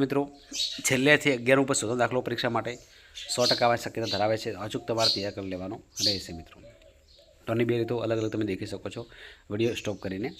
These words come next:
રામકલીવા દાખલો પણ ફર્સ્ટ પરીક્ષા માટે ઇમ્પોર્ટન્ટ કહી શકાય. ત્યારબાદ મિત્રો બાવીસ નંબરનો દાખલો તમે દેખી શકો છો, પરીક્ષા માટે ખૂબ જ ઇમ્પોર્ટન્ટ છે. બાવીસ પદ સરવાળો શોધવાનો દાખલો પણ પરીક્ષા માટે ખૂબ જ પૂછાય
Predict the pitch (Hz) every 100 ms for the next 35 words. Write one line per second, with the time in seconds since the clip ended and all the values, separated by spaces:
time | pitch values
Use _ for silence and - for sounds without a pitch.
0 | - 110 123 123 123 117 113 123 117 113
1 | 107 - 110 107 107 107 104 104 107 92
2 | 90 - - - - - - - - -
3 | - - _ _ - _ _ - - 113
4 | 113 110 107 113 113 - - 101 110 117
5 | 113 101 107 107 104 95 107 107 107 107
6 | 110 - - - - - - - - -
7 | - - - - - - 104 104 101 -
8 | 95 104 104 110 107 104 110 - - -
9 | - - - - _ - - - - -
10 | - - - - - - - - - -
11 | - - 110 123 120 113 104 110 107 92
12 | 107 104 101 110 104 104 101 101 98 104
13 | - - - 110